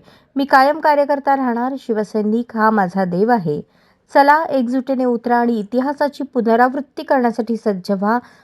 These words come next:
असे रणशिंग उपमुख्यमंत्री एकनाथ शिंदे यांनी कोल्हापुरातून फुंकले.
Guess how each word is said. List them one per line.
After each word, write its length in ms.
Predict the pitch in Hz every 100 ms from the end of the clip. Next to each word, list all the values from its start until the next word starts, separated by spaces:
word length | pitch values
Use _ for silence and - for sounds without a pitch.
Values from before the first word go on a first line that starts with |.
| _
असे 240 | 220 196 202
रणशिंग 680 | 190 180 - 233 247 254 277 _ _ -
उपमुख्यमंत्री 840 | 262 320 339 - 320 311 285 294
एकनाथ 340 | 277 262 254 254
शिंदे 400 | - 277 254 269
यांनी 360 | 269 247 220 233
कोल्हापुरातून 760 | 233 202 185 185 185 170 185
फुंकले. 480 | 185 180 156 160 170